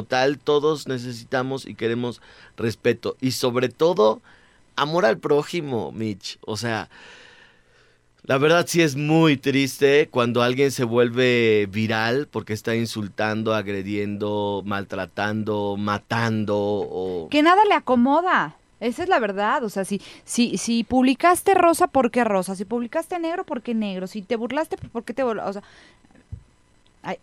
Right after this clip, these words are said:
Speaker 1: vive y deja vivir, ¿no? Y dedícate a tus redes, pero dija-, dedícate a cuidar tu perfil,
Speaker 2: Es
Speaker 1: ¿no?
Speaker 2: muy importante cuidar nuestros perfiles. Si usted nos quiere hacer caso en esta platiquita que le estamos dando,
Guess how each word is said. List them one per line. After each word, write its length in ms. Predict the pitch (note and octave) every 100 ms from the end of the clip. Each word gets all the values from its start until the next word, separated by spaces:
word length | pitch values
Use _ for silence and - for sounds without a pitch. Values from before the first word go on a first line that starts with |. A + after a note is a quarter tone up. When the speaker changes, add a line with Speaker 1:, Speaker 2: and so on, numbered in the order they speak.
| _
Speaker 1:
vive 300 | E3+ G#3 A#3+
y 60 | C#4
deja 240 | G3+ G#3+
vivir, 480 | A3+ E3 F#3+ A3 E3
¿no? 320 | D#3+ F3 C4
Y 80 | B3
dedícate 380 | A3+ B3 F#4 F4+
a 40 |
tus 120 | E4+ E4
redes, 240 | D4 D4+
pero 160 | B3 G#3
dija-, 220 | A3 -
dedícate 460 | F#3 F#3+ G#3 A#3 B3
a 20 |
cuidar 540 | - E3+ D#3 D#3+ G3+ - _ _ _
tu 120 | F3
perfil, 480 | - D#3 - D#3 C3+ _ _ _ _ _ _ _
Speaker 2:
Es 120 | F3
Speaker 1:
¿no? 80 | F3
Speaker 2:
muy 160 | D#3+ C#3
importante 600 | B2 B2 A2 G#2+ F#2+ F#2+
cuidar 340 | G#2+ G#2 G#2
nuestros 320 | G#2 F2+ F#2+
perfiles. 640 | - F#2 - G2+ D#2+ - - - - -
Si 200 | - D3
usted 300 | C#3 - G3
nos 180 | F#3+ E3
quiere 180 | F3 F3
hacer 280 | D3+ D3+ C3
caso 420 | C#3+ D3 D#3+ D#3
en 80 | C#3+
esta 260 | C#3 C3
platiquita 580 | A2+ B2 A2+ G#2+ B2+ B2+
que 100 | B2
le 60 | A2+
estamos 420 | B2 B2 B2 A2
dando, 420 | A#2+ C3+ D3+ C#3+